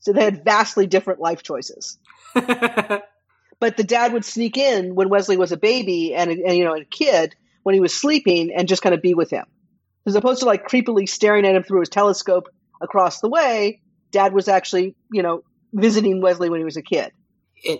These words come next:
Speaker 2: and co-, and Wesley was aware of this?
Speaker 1: No.
Speaker 2: Oh, then
Speaker 1: When he was
Speaker 2: that's,
Speaker 1: asleep. When he was
Speaker 2: then
Speaker 1: asleep.
Speaker 2: that's, that's still not good.
Speaker 1: No, but it's less creepy. Or it's more creepy.
Speaker 2: It's more creepy.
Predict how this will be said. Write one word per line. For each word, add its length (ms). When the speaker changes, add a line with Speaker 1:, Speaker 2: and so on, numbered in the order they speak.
Speaker 2:
and 200
co-, 240
and 160
Wesley 180
was 140
aware 340
of 140
this? 360
Speaker 1:
No. 160
Speaker 2:
Oh, 240
then 160
Speaker 1:
When 20
he 140
was 40
Speaker 2:
that's, 140
Speaker 1:
asleep. 220
When 100
he 60
was 100
Speaker 2:
then 80
Speaker 1:
asleep. 140
Speaker 2:
that's, 200
that's 100
still 300
not 280
good. 320
Speaker 1:
No, 340
but 120
it's 160
less 180
creepy. 480
Or 100
it's 120
more 140
creepy. 380
Speaker 2:
It's 220
more 180
creepy. 640